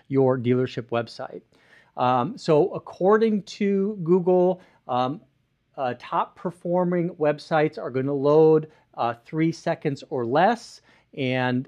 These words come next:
um, this test right here is what's gonna allow you to measure that. So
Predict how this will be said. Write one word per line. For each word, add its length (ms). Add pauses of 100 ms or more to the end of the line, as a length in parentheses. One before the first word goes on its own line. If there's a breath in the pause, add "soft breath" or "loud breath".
(160)
um, 480
this 500 (120)
test 400
right 200
here 460
is 220
what's 180
gonna 180
allow 280
you 180
to 380
measure 340
that. 300
So 180